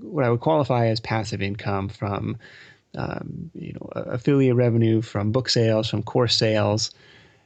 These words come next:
versus, you know, the active stuff where it's like mastermind hosting, coaching, um, you know, uh, freelancing, kind of the active proofreading and editing business that I've been doing. So there's,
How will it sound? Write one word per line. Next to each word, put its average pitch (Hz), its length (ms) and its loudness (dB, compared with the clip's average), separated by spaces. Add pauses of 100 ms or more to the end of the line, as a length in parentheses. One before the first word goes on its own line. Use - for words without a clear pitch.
(140)
versus, 107 640 2
you 156 100 -2
know, 107 80 2
the - 180 0
active 107 380 -2
stuff - 400 -2
where 131 100 -2
it's 131 160 -4
like - 140 -4
mastermind 110 540 2
hosting, 107 800 0
coaching, 107 680 0 (460)
um, - 400 -8 (420)
you - 140 -4
know, - 100 -2
uh, - 280 -6
freelancing, 120 840 2
kind 113 60 0
of 113 80 2
the 110 100 -2
active 107 560 -4 (140)
proofreading 110 600 2
and 110 100 0
editing 107 340 2
business 107 340 0
that 107 100 0
I've 107 80 -2
been 107 120 -2
doing. 117 400 0 (560)
So - 380 0 (220)
there's, 117 500 0